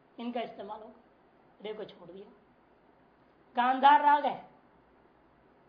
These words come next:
उसे विलक्षण होता है, कोमल भी इस्ते-, इस्तेमाल हो जाते हैं, शुद्ध भी इस्तेमाल होता है, कहीं घटाया जाता है, कहीं बढ़ाया जाता है,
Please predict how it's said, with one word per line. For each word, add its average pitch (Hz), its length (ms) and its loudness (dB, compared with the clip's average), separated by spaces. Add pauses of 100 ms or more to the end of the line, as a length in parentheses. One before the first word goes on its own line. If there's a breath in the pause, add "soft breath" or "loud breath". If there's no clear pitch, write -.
(160)
उसे 254 200 -2
विलक्षण 240 420 0
होता 254 240 0
है, 262 160 -2 (340)
कोमल 226 340 -4
भी 247 80 -8
इस्ते-, 262 240 -12
इस्तेमाल 247 340 -2
हो 240 140 -4
जाते 254 340 -2
हैं, 294 260 -10 (260)
शुद्ध 175 260 -20
भी 214 80 -14
इस्तेमाल 240 340 -16
होता 247 180 -20
है, - 80 -20 (800)
कहीं 269 220 -2
घटाया 262 320 6
जाता 247 280 2
है, 240 80 -2
कहीं 233 260 -10
बढ़ाया 233 340 4
जाता 240 300 -4
है, 202 140 -12